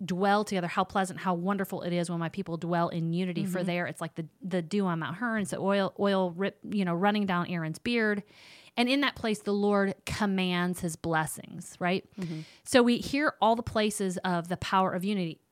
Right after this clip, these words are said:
Speaker 1: The upper room is a
Speaker 2: Yep.
Speaker 1: great place,
Speaker 2: Yeah, they're
Speaker 1: right?
Speaker 2: all one accord.
Speaker 1: They
Speaker 2: Yeah.
Speaker 1: were all in one accord. And if you read that phrase in the Greek, it's the idea of being unanimous,
Speaker 2: Mm-hmm.
Speaker 1: okay? So it's the idea of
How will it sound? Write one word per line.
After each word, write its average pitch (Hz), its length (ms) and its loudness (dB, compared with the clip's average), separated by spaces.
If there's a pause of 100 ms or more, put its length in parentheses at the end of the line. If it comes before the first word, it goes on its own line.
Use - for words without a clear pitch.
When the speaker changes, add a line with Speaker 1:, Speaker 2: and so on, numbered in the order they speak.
(100)
Speaker 1:
The 214 300 2 (100)
upper 214 240 4
room 233 220 4
is 180 80 2
a 175 40 2
Speaker 2:
Yep. 185 80 0
Speaker 1:
great 190 200 0
place, 151 420 -8
Speaker 2:
Yeah, 185 80 -10 (120)
they're 180 100 -2
Speaker 1:
right? 190 160 2
Speaker 2:
all 185 60 -4
one 185 160 -4
accord. 202 360 -10
Speaker 1:
They 196 120 4
Speaker 2:
Yeah. 190 60 6
Speaker 1:
were 190 180 4
all 233 160 10
in 277 100 2
one 277 80 4
accord. 254 300 2
And 196 100 0
if 190 100 -2
you 233 80 -4
read 269 180 0
that 277 140 -2
phrase 226 360 -2
in 202 60 0
the 196 60 0
Greek, 196 380 -2 (400)
it's - 160 -2
the 233 140 -2
idea 208 300 4
of 196 100 0
being 190 220 2
unanimous, 165 680 -2
Speaker 2:
Mm-hmm. 160 260 -4
Speaker 1:
okay? 185 300 0 (340)
So 233 200 6
it's 226 100 4
the 220 120 0
idea 214 360 4
of 190 120 0